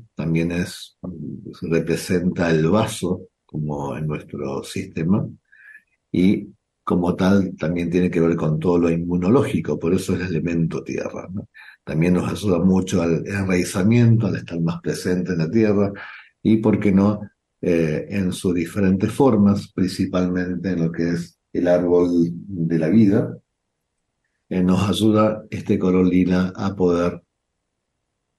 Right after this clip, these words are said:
eh, a poder conectarnos con todo lo nuevo y,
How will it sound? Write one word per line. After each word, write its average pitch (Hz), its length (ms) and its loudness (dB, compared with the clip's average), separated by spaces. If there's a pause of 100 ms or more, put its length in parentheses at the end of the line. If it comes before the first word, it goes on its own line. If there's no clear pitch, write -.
(1500)
eh, 104 320 0
a 107 120 -2
poder 101 420 2 (600)
conectarnos 92 760 2
con 87 240 -6
todo 101 240 4
lo 90 100 4
nuevo 107 520 4 (360)
y, 120 360 4